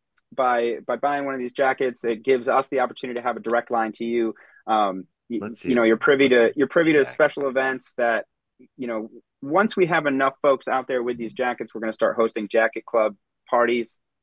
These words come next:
Speaker 2: Oh,
Speaker 1: by themselves.
Speaker 2: exclusive,
Speaker 1: You know,
Speaker 2: like, smoking jacket like Hugh Hefner used to have?
Speaker 1: Exactly. So the only way you'll be
Speaker 2: Ooh.
Speaker 1: able to get invited to one of these things is, is if you have a jacket, which, um, you know, we think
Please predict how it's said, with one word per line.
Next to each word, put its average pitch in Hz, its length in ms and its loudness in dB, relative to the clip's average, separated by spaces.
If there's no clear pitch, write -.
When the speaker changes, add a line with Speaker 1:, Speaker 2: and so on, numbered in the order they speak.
Speaker 2:
Oh, 101 280 2
Speaker 1:
by 110 120 4
themselves. 151 360 2
Speaker 2:
exclusive, 147 480 4
Speaker 1:
You 147 60 4
know, 147 280 6
Speaker 2:
like, 120 240 2
smoking 139 640 -2
jacket 135 420 -4
like 107 220 -8
Hugh 135 180 -4
Hefner 127 460 0
used 127 240 -12
to 120 80 -6
have? 117 360 -2
Speaker 1:
Exactly. 180 760 0
So 151 180 -6
the 156 140 -2
only 185 220 -4
way - 180 0
you'll - 120 0
be - 160 0
Speaker 2:
Ooh. - 20 -2
Speaker 1:
able 139 160 -6
to 131 80 -8
get 127 280 -4
invited 143 520 0
to 139 100 -10
one 120 120 -8
of 107 60 -10
these 107 200 -10
things 104 320 -10
is, 98 220 -12
is 110 140 -2
if 110 140 -2
you 107 80 2
have 98 160 2
a 90 40 -4
jacket, 82 380 -6
which, 101 280 2
um, 98 320 4
you 120 80 4
know, 101 140 4
we 101 160 2
think 107 280 -2